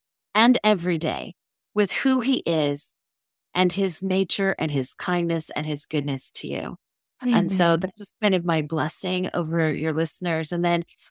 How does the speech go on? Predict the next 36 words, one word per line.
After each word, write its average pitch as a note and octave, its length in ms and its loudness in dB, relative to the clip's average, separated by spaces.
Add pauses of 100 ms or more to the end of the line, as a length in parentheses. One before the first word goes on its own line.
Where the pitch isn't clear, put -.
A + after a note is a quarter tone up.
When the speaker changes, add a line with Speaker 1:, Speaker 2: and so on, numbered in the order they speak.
Speaker 1:
I A3+ 100 6
just B3 220 2
really C#4 240 2
want G#3+ 220 6
to F3+ 40 0
pray, G3+ 280 2
if F#3 100 0
it's F3 100 -2
all F3 140 2
right, F3+ 180 0
Christina, F#3+ 540 0
to F#3 140 -2
just, G3+ 360 0
the A#3 220 4
Holy D4 200 4
Spirit F4 240 4
would A#3 200 4
open A3 300 6
us G#3 240 4
up F3+ 200 6 (100)
to G#3+ 100 0
see - 320 -2
the A3 100 4
opportunity G3 840 2
to - 140 0
bless E3+ 500 0
those D3+ 300 2
around C3+ 460 0
us. - 460 -10 (180)
Speaker 2:
A G#3+ 80 2
hundred G#3+ 500 4
percent. G3 500 0
Yes, G3 440 0
please. F3 680 -4 (260)
Speaker 1:
Oh, G3 180 4
wonderful. F3+ 640 0